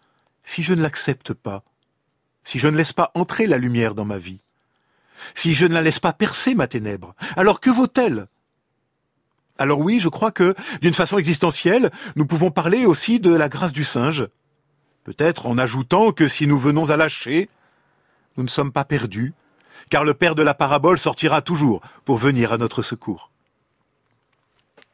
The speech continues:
Dieu seul nous sauve. Soit. Mais au fait, de quoi ?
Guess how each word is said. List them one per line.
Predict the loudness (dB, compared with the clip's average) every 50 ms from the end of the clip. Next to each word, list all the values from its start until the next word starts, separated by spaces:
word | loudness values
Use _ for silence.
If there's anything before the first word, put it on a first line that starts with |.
| _ _ _ _ _ _ _ _ _ _ _ _ _ _ _ _ _ -4
Dieu | -4 -2
seul | 0 0 -2 -2
nous | -2 -4
sauve. | -4 -4 -4 -4 -6 -6 -12 -18 _ _ _ _ _ _ _ _ _ _ _ _ _ _ _ _ _
Soit. | -8 -6 -6 -6 -8 -10 -18 -20 _ _ _ _ _ _ _ _ _ _ _ -2
Mais | -2 0 2 2
au | 0
fait, | 0 -2 -6 -10 -10 -10 -14 -20 _ _ _ _ _ -2
de | 0 0 0
quoi ? | 0 -2 -8 -10 -10 -10 -12